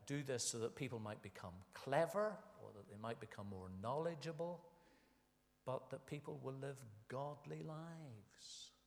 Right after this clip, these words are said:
Lives that reflect our Lord and Master Jesus Christ. As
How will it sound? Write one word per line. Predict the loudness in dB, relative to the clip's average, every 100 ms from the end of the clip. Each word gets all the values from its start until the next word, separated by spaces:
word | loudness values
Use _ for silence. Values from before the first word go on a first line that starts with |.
| _ _ _ _ _ _ _ -20 _ _ _ _ _ -4
Lives | 0 0 0 -2
that | -2 -2
reflect | -4 0 0 0 -2
our | -2 0
Lord | 0 0
and | -2
Master | -2 -4 -4 -4 -6 -8
Jesus | -6 -6 -4 -4
Christ. | -6 -8 -6 -6 -6 -4
As | -4